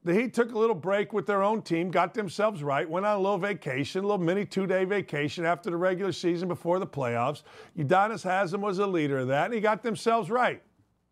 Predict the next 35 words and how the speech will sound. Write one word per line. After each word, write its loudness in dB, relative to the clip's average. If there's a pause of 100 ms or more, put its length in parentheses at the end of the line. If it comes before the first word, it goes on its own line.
(600)
Every 2
team -2
needs -2
that, 2
and 0
I'm 0
not 2
just -8
talking 2
about 2
sports 0
teams. -8 (1080)
Every 0 (100)
team, 0
whether 2
it's -6
a -4
business, -2
whether -2
it -4
is, 0
I 4
don't 0
know, 4
our 4
show, 0 (540)
every 0
team -2
needs -2
leaders 2
that -2
care 0
about 2
one 0
thing -4